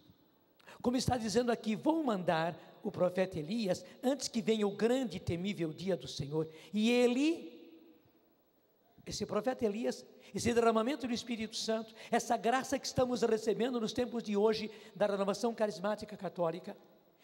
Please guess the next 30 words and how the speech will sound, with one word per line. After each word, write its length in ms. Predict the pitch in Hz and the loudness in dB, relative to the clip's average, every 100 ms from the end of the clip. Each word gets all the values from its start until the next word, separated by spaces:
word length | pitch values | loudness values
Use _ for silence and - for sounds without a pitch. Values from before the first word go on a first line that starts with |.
| - - | -16 -2
e 140 | 226 | 2
ele 160 | 285 320 | 4 2
converterá 680 | 277 285 254 240 208 233 | 2 2 2 2 2 4
o 100 | 302 | 2
coração 460 | 262 247 214 - 285 | 2 4 4 2 -2
dos 200 | 202 - | -2 -6
pais 480 | - 247 285 302 - | 0 0 0 -2 -2
para 180 | 269 277 | -2 -2
os 120 | - | -6
filhos, 520 | 220 277 277 - - - _ _ _ _ - - | -4 -4 -6 -14 -16 -20 _ _ _ _ -10 -2
e 80 | |
o 60 | 269 | 0
coração 400 | 247 247 240 254 | 4 4 4 0
dos 220 | 208 - | 0 -6
filhos 460 | - 277 311 302 - - - - - | 0 2 2 0 -2 -14 -20 -20 -4
para 160 | 233 277 | -2 -2
os 140 | - | -4
pais. 540 | - 202 220 - - - _ _ _ _ _ _ _ _ _ _ _ _ _ _ _ _ - | -4 -2 -2 -8 -14 -16 _ _ _ _ _ _ _ _ _ _ _ _ _ _ _ _ -20
Deus 420 | 185 143 330 285 - | -6 0 2 2 0
quer 240 | 254 247 | 2 4
agir 360 | 226 190 233 226 | 4 2 0 0
através 560 | 220 202 196 226 226 | 2 0 2 2 2
do 100 | 175 | -2
seu 320 | - - 254 | -4 2 2
ministério, 800 | 214 180 156 - 202 165 143 139 - - - 214 | 2 -2 -4 0 2 2 0 -6 -10 -18 -8 -2
no 100 | 277 | 6
coração 480 | 254 247 240 277 | 12 12 10 4
das 200 | 262 220 | 6 4
crianças, 640 | - 190 208 208 - 170 - - | 2 2 4 4 4 -2 -2 -12
já, 580 | - - - 254 247 202 | -10 -4 2 4 4 0